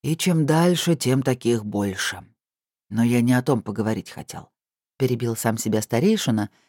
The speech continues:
и у меня появилось нехорошее предчувствие. «А о чём?» «Понимаешь, Любовь Васильевна», со вздохом перешёл на официальный язык старейшина,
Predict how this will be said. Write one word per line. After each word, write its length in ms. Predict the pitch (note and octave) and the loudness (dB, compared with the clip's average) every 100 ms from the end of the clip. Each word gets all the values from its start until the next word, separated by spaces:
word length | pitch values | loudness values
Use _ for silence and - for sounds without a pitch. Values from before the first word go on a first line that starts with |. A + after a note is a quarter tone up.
| _ | _
и 80 | D3+ | -2
у 80 | D#3 | 0
меня 260 | D#3+ A3 | 2 2
появилось 580 | A#3 D3+ C3+ F3 E3 - | 2 0 2 0 0 -2
нехорошее 540 | C#3+ C3 A#2 A#2 - A2+ | -4 -2 -4 -4 -6 -8
предчувствие. 720 | A#2+ - F2+ - - - _ _ _ _ _ _ _ | -8 -10 -14 -14 -16 -18 _ _ _ _ _ _ _
«А 160 | F#3+ F#3 | 0 0
о 60 | |
чём?» 400 | D#3 - C3 A3+ - _ _ _ _ _ _ _ _ _ - | 0 -2 0 -2 -4 _ _ _ _ _ _ _ _ _ -10
«Понимаешь, 720 | G#2 A#2+ A3 G3+ B2 - - | -2 4 4 4 0 -6 -8
Любовь 360 | A2+ A2+ F#2+ - | -8 -6 -6 -8
Васильевна», 520 | G#2 - F#2 - - _ _ _ _ _ | -8 -8 -8 -8 -12 _ _ _ _ _
со 160 | - C3+ | -6 -4
вздохом 420 | B2+ C3 B2+ A2+ | 0 0 0 -2
перешёл 380 | B2 A#2+ C3+ A#2+ | -2 -2 -2 0
на 120 | A#2 | -2
официальный 540 | A#2 A#2 A#2 A2 A2+ | -2 -4 -2 0 0
язык 320 | A2+ B2 A#2 - | -2 -4 -6 -4
старейшина, 640 | C3 A#2 F#2+ - F#2 | -4 -4 -6 -8 -10